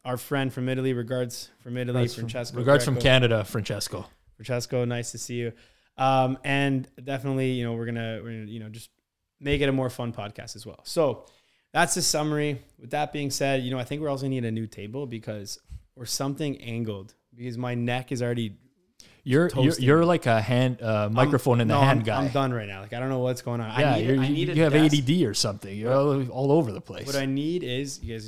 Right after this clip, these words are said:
Speaker 1: see this, I can't sit still right now. We need a desk right here for this mic, and then I can face the cam, 'cause I don't wanna face angled cam. I'm honestly looking, look, my, then my thing doesn't,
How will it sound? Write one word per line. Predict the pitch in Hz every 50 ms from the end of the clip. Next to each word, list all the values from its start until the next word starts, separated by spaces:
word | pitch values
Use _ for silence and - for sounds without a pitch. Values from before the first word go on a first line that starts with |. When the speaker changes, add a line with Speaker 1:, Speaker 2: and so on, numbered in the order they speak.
| 110 107
Speaker 1:
see | - - 117 113
this, | 107 110
I | 113 110
can't | - - 135 120
sit | - - 113 107
still | - - 123 113
right | 110 107
now. | 101 98 90
We | - 120 113 127
need | 131 147 156
a | 151 135
desk | 117 104 107 120 117 139 147 - - _ _ _ _ _ _
right | - 113 117 120 123 127 127 123
here | - - - 117 113 104 107 110 - - -
for | 120 113 113
this | 117 113 - -
mic, | 113 110 117 143 156 - _ _ _ _ _ _ _ _ _ _ _ _ _ -
and | 120 120 123
then | 123 127
I | 123 123 123
can | 123 123 120 120 117 113 110 - _ _ _ _ _ _ _ _
face | _ _ _ - 156 165 165 -
the | - 147 139
cam, | - - 156 147 139 131
'cause | 120
I | 147
don't | 151 165
wanna | 170 170 156
face | - - - 151 143 139 - -
angled | 135 135 143 143 135 135 127 120
cam. | - - - 127 113 110
I'm | 113 113 117
honestly | 117 117 117 113 117 117 117 - 123
looking, | 117 117 127 127 123 - 123 123
look, | 123 107 104 - - - -
my, | - 123 120 117 113 107 - _ _ 123
then | 123 131 135 139
my | 135 131
thing | 123 - 143 139 135 127
doesn't, | 131 131 131 135 127 -